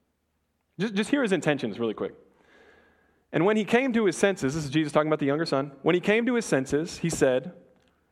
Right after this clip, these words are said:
'How many of my father's hired servants have food to spare? And here I am starving to death.'" <laughs> So just, just think about that for a second. He's not thinking like, "Man, I gotta get back. Dad is so great. I gotta get back to dad."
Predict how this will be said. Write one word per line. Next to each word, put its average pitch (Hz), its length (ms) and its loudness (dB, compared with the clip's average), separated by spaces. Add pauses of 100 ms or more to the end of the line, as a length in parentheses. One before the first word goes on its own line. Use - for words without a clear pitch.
(260)
'How 208 180 0
many 240 200 2
of 156 80 0
my 185 160 4
father's 175 460 2
hired 180 400 2
servants 143 600 -4 (640)
have 151 200 2
food 202 360 0
to 170 80 2
spare? 131 480 0 (920)
And 139 140 0
here 185 240 2
I 185 140 2
am 120 200 -2
starving 147 520 0
to 107 60 -2
death.'" - 400 -6 (300)
<laughs> - 880 -20
So 165 120 0
just, 208 220 -2
just 226 180 0
think 220 120 -4
about 175 100 4
that 139 80 0
for 151 60 0
a 135 60 -2
second. 117 240 -2 (580)
He's 233 120 2
not 247 180 2
thinking 214 240 0
like, 139 240 0 (460)
"Man, 151 260 0
I 156 80 4
gotta 147 140 2
get 143 100 2
back. 135 280 -2
Dad 160 180 4
is 139 100 0
so 160 280 2
great. 156 240 2
I 156 100 4
gotta 151 180 4
get 135 180 0
back 156 220 4
to 165 80 0
dad." 123 360 0